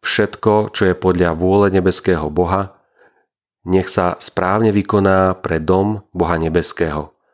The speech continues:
aby jeho hnev nevzplanul proti kráľovi a jeho synom. Pripomíname vám ešte, že na nikoho z kňazov,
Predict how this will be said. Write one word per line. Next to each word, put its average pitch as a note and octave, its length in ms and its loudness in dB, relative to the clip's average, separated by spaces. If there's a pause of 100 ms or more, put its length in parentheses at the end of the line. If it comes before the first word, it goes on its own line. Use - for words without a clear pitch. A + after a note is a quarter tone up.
(160)
aby F2 320 2
jeho D#2 240 0
hnev F#2+ 320 2
nevzplanul F#2+ 720 0
proti F2 240 -2
kráľovi E2+ 720 -2 (240)
a F2 80 0
jeho D#2+ 160 -2
synom. D2+ 480 -6 (480)
Pripomíname F#2 720 2
vám F#2+ 280 0
ešte, G#2 480 -2 (440)
že F#2+ 320 0
na F#2 240 2
nikoho A2 480 2
z - 80 -12
kňazov, E2 720 -2